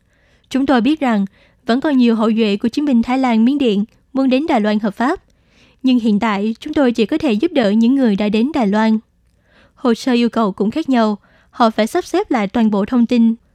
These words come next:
sau đó làm đơn gửi đến Sở Di dân của Bộ Nội vụ.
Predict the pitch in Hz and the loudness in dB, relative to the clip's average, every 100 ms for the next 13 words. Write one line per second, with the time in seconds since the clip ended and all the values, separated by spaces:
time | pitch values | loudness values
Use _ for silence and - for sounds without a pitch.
0 | _ - - 226 214 262 370 302 208 233 | _ -8 -4 0 0 0 0 2 2 2
1 | 226 233 226 269 - 202 254 233 220 208 | 2 0 0 -2 -2 -2 0 0 0 0
2 | 226 214 208 196 214 214 196 | 0 0 0 0 0 -2 -2